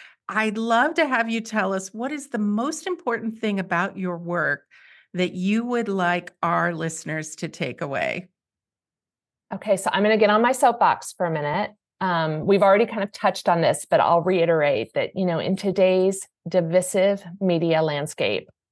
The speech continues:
Speaker 2: The Guardian is truly a unique news platform, independent and free from influence.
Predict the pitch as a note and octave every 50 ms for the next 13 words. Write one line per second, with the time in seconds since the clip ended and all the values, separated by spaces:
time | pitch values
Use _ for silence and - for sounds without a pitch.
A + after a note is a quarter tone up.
0 | _ _ _ _ _ _ _ _ _ - E3+ G3 F#3 F#3 E3+ F#3 F#3 F3+ D3 -
1 | - F3+ F3 E3+ - - - G3+ F3+ E3+ E3+ E3 E3 D#3+ D#3 D3+ D3+ C#3+ C#3+ -
2 | - - - D3 C3+ - - - - D#2+ - - - F#2+ A2 A2 - - _ _
3 | _ - F#3 F3+ F3+ F#3+ F#3+ F#3 F#3+ F3 E3 D#3+ D#3 D#3+ E3+ E3 - D#3 D3+ -
4 | D3+ A2 G#2+ C#3 C#3+ - - G#2+ G2 D2+ A#1 - - - -